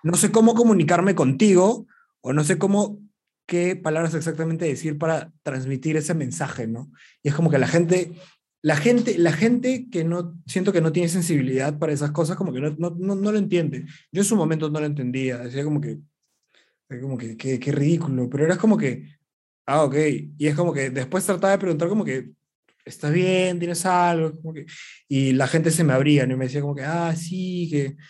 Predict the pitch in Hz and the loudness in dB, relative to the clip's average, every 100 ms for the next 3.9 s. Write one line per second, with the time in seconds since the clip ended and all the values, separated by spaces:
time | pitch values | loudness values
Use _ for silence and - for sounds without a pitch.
0 | - _ - 147 151 160 127 147 151 147 | -20 _ -4 -2 0 0 2 4 6 4
1 | 160 - 135 143 165 226 202 143 147 147 | 2 -2 -2 0 0 2 4 2 2 2
2 | 147 127 131 135 131 127 151 147 123 120 | 2 -2 -4 -4 -6 -4 -2 -2 -4 -8
3 | - - - 160 139 143 156 196 220 | -14 -8 2 4 4 4 4 2 0